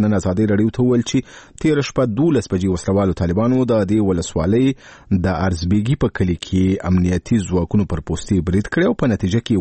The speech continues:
ولس تنه سیمه ییز پولیس او ملي پولیس وژل شوي دي.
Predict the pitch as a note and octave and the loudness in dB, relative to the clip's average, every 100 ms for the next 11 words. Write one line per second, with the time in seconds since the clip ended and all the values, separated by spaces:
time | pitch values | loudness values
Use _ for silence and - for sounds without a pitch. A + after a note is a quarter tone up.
0 | F#2+ D3 A#2+ F2+ - F2 - E2 F#2 B2 | 2 2 0 -2 -2 -4 -4 -2 -2 -2
1 | - D3 E3 C3+ F2+ E2 E2+ F2+ F#2+ - | -2 -2 0 0 0 -2 -2 -2 -4 -4
2 | E2+ E2+ D2+ D2 C2 - - G1+ - | -2 0 -2 -6 -6 -6 -6 -6 -10